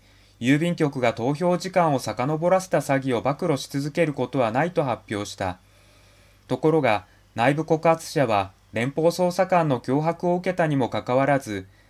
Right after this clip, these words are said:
ソーシャルメディアを通して、当初の証言を守り続けていることが分かった。アメリカ非営利ニュース組織、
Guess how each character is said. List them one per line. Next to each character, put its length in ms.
ソ 140
ー 40
シ 120
ャ 40
ル 120
メ 120
デ 100
ィ 60
ア 80
を 60
通 240
し 80
て、 300
当 140
初 180
の 80
証 240
言 240
を 20
守 380
り 40
続 220
け 140
て 140
い 60
る 100
こ 120
と 140
が 80
分 180
か 60
っ 120
た。 220
ア 120
メ 120
リ 120
カ 140
非 220
営 160
利 120
ニ 100
ュ 80
ー 40
ス 180
組 120
織、 380